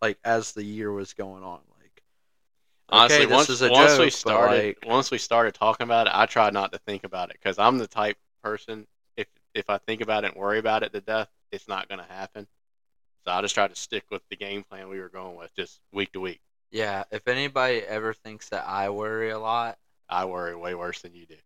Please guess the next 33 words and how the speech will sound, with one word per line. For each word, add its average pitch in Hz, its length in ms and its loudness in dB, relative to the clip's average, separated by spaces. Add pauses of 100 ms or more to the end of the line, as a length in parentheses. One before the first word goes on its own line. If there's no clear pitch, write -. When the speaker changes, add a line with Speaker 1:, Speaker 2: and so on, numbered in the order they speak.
(140)
Speaker 1:
Yeah. 107 480 -6 (540)
Speaker 2:
<laughs> 135 60 -12 (600)
Speaker 1:
Yeah. 104 340 -4 (300)
The 110 60 -4
only 165 240 4
thing 180 200 -4
I 139 200 4
really 113 340 0
did 104 160 -4
every 104 300 -4
week 104 380 -12
was 98 760 -8 (600)
I 107 60 -16
did 127 180 -2
the 117 100 -4
me-, 107 200 -12 (100)
I 110 100 -8
did 127 200 -6
the 107 80 -8
points, - 680 -12
like, 92 340 -8 (160)
every 95 380 -6
day. 87 160 -12 (140)
Speaker 2:
You 131 200 4
worried 139 200 6
about 120 220 4
the 107 60 -12
points. 117 440 -4
I 123 340 4 (680)
worry 104 240 0
about 98 260 2
the 101 60 -18
mechanical 98 540 -6